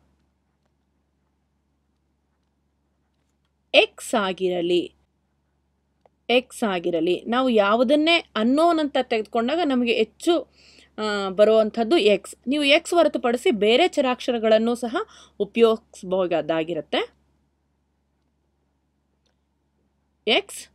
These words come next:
ಆಗಿರಲಿ. ಈಗ ನಲವತ್ತು ವರ್ಷಗಳ ನಂತರ ಇಮ್ರಾನ್ ವಯಸ್ಸು ಎಷ್ಟಾಗಿರುತ್ತೆ ಅಂತ ನೋಡೋಣ. ಅಂದ್ರೆ ಅವನ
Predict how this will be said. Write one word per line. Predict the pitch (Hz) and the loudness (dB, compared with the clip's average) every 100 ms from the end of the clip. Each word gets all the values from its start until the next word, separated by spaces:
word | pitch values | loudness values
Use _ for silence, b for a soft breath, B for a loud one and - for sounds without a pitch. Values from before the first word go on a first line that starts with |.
| _ - | _ -12
ಆಗಿರಲಿ. | 165 156 165 160 185 165 - _ b b b 370 | -10 -8 -8 -6 -6 -6 -12 _ b b b 0
ಈಗ | 302 208 - _ _ 226 | 2 2 0 _ _ 0
ನಲವತ್ತು | 233 302 370 453 _ 427 | 2 2 0 -2 _ 4
ವರ್ಷಗಳ | 381 339 359 302 302 | 4 2 0 4 4
ನಂತರ | 285 233 240 226 233 285 - | 4 0 0 -2 -2 -8 -4
ಇಮ್ರಾನ್ | 311 349 381 381 339 | 2 4 4 2 0
ವಯಸ್ಸು | 277 269 277 - 285 220 b b b - | 2 4 2 2 -4 -4 b b b 0
ಎಷ್ಟಾಗಿರುತ್ತೆ | 240 - 311 269 247 208 208 | 0 2 2 2 2 0 -2
ಅಂತ | 190 185 190 | -6 -4 -6
ನೋಡೋಣ. | 175 160 143 294 440 254 | -4 -4 -4 -6 -8 -2
ಅಂದ್ರೆ | 240 185 466 - b b - | -2 0 -4 -8 b b -2
ಅವನ | 294 | 0